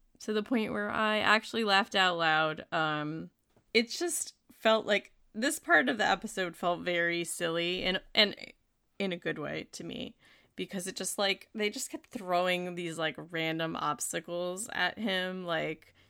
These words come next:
he opens the panel and, like, the tennis <laughs> balls fly out at him. It just, it made me think of the triples, actually. Um, but yeah, it just, it was very random, and I wonder <laughs> if, like,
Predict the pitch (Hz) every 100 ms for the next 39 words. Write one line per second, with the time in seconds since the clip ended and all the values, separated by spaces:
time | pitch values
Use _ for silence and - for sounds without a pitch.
0 | _ - 233 - 190 190 214 214 214 220
1 | 214 - 269 247 196 180 175 170 190 196
2 | 202 254 262 - 240 247 254 - 190 202
3 | 254 254 - 175 165 165 165 165 170 180
4 | 185 165 160 - - 226 208 - - -
5 | 185 175 185 185 185 180 170 160 151 -
6 | 175 165 156 143 147 151 - 165 170 196
7 | - - - _ 151 143 143 - 180 226
8 | 180 151 156 220 262 262 - - - -
9 | _ _ _ - 226 220 202 180 180 196
10 | 214 220 208 202 196 208 _ _ _ _
11 | 175 175 180 175 165 170 160 156 156 -
12 | - - 160 156 147 147 160 165 - -
13 | - _ _ _ - 190 196 202 196 214
14 | - 254 208 - 180 175 170 170 _ -